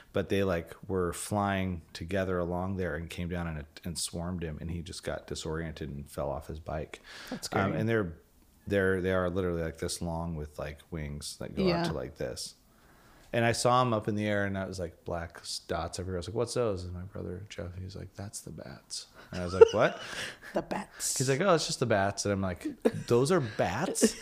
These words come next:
Speaker 2: <laughs>
Speaker 1: And then he, they fly down and land. And, and kind of in Hawaii, all the birds <clears throat> go into the trees. Like, when I was in Kauai, staying at a resort on the beach,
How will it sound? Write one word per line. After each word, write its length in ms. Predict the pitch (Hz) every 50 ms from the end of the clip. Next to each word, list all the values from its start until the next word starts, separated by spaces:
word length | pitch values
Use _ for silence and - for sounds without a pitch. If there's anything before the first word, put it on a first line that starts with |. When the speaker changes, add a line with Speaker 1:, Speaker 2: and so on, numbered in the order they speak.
| -
Speaker 2:
<laughs> 160 | - - - -
Speaker 1:
And 160 | 131 139 151
then 180 | 147 139 135 127
he, 140 | 123 135 139
they 180 | 127 131 123
fly 320 | 110 - - 123 120 120 117
down 220 | 120 117 117 120
and 100 | 117 110
land. 280 | 113 110 113 110 107 107
And, 140 | 107 104 -
and 180 | 123 123 117 110
kind 160 | - 143 143
of 100 | 143 -
in 140 | - 120 117
Hawaii, 500 | 107 110 107 113 120 127 127 120 113 110
all 180 | 101 98 101
the 100 | 98 98
birds 580 | 87 - 95 92 92 95 92 90 92 - - - - - - 82 104
<clears throat> 220 | 92 92 92 - -
go 160 | - 117 117
into 140 | 110 104 95
the 100 | 87 87
trees. 580 | - - - 139 127 107 90 80 78 - - - - - - - -
Like, 180 | 101 92 -
when 100 | 101 104
I 40 | 104
was 100 | 101 95
in 140 | 101 95 90
Kauai, 460 | - - 95 92 90 90 92 95 98
staying 360 | 92 - - 98 92 92 90
at 80 | 90 87
a 40 | 85
resort 420 | 87 87 85 92 90 90 90 - -
on 160 | 90 90 87
the 60 | 85
beach, 440 | 78 85 87 90 110 107 - -